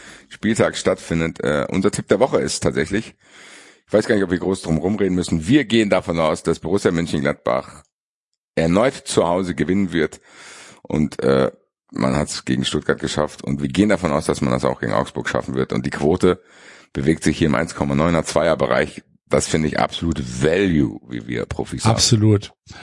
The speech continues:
Speaker 2: Ähm, ich bin fest davon überzeugt, dass, äh, dass Gladbach, äh, dieses Spiel gewinnen wird.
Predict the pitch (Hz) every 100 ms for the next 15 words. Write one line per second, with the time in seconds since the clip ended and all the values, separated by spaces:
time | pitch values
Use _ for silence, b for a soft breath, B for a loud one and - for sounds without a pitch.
0 | B B B B B - 117 110 110 117
1 | - _ _ - B B B B _ -
2 | - - - _ _ _ _ - 131 131
3 | 131 151 - _ - - 165 156 - 131
4 | 139 117 120 117 - 131 117 - - -
5 | 107 - - 110 113 104 107 - b b
6 | b b b b b b - 120 - 113
7 | - 107 110 - - - 113 107 120 110
8 | 107 101 - 120 107 98 95 107 107 127
9 | -